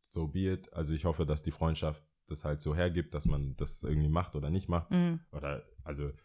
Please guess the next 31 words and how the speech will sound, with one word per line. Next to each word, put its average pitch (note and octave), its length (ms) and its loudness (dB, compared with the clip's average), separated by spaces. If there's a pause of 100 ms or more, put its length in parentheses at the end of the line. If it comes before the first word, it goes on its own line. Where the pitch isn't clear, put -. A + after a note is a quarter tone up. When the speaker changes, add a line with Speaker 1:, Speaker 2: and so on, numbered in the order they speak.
(280)
Speaker 1:
ich D#2 120 -8
würd's F2+ 180 2
dumm G2 200 2
finden, F2+ 360 -2
wenn E2 280 -2
echt D#2 260 -4
gute E2 220 -4
Freunde E2+ 300 -2
dann D#2 160 0
kommen E2 220 0
und D#2 120 2
meinen D#2 240 2
einer D2+ 320 0
so, D2+ 140 0
„Ja, D2 500 -2
komm, D2 300 -8
Trinkgeld“ D2 420 -6
oder C#2 180 -8
so. - 160 -14
Ist - 160 -6
halt, E3 100 2
Speaker 2:
Mhm. D#3 140 0 (160)
Speaker 1:
das D2 200 -10
muss D#2+ 320 -4
nicht D#2 120 -4
sein. D#2+ 200 -6
Aber D#2+ 180 -4
das, G2 280 -4 (360)
man F2+ 140 2
soll, G2 380 4
ähm, F2 440 6